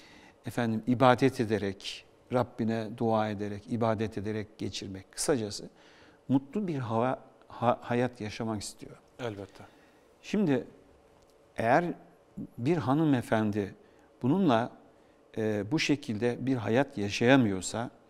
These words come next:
Speaker 1: ve hayatı artık kendisi için bir zehir haline gelmişse, hangi hanımefendi ister ki kocası alkollü bir şekilde eve gelsin? Kim ister
Speaker 2: İster.
Speaker 1: bunu? Hangi çocuk ister ki babası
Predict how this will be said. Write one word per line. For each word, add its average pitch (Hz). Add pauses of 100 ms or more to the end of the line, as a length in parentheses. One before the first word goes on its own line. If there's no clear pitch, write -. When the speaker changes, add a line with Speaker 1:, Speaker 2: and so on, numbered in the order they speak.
(420)
Speaker 1:
ve 123
hayatı 156
artık 127
kendisi 143
için 165 (480)
bir 147
zehir 123 (140)
haline 110
gelmişse, 107 (760)
hangi 208
hanımefendi 185
ister 113
ki 110
kocası 120 (260)
alkollü 117
bir 104
şekilde 107
eve 104
gelsin? 95 (680)
Kim 185
ister 110
Speaker 2:
İster. 101
Speaker 1:
bunu? 90 (800)
Hangi 220
çocuk 156
ister 123
ki 113
babası 123